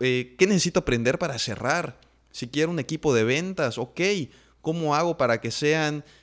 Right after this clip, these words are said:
eh, responsables de sus resultados? ¿Qué tan responsable estoy siendo yo?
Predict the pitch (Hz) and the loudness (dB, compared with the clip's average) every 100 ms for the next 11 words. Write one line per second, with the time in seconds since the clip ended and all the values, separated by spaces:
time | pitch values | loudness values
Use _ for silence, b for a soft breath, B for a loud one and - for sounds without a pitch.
0 | - 117 113 113 117 123 113 143 175 123 | -10 -4 -2 0 -2 -2 0 2 2 -2
1 | 127 104 104 92 135 175 143 151 170 131 | -4 -8 -10 -4 -2 -2 -4 -4 -4 -4
2 | 110 - 110 110 135 160 131 143 160 143 | -4 -6 -8 -4 -2 -2 -2 -2 -2 -2
3 | 113 104 139 175 - | -2 -2 -2 -2 -6